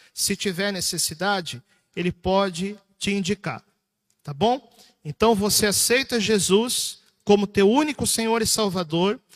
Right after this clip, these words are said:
você faz uma boa confissão e se precisar, você conversa com o padre,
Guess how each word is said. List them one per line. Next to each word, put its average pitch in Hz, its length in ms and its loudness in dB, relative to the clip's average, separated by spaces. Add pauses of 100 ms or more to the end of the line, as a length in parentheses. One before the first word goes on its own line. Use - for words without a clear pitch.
(240)
você - 260 -6
faz 247 560 0
uma 247 200 -4
boa 226 220 0
confissão 214 840 -4
e 185 60 -4
se - 260 -2
precisar, 214 600 -2
você 208 280 -6
conversa 190 480 -4
com 180 120 -8
o 175 60 -6
padre, 202 460 -4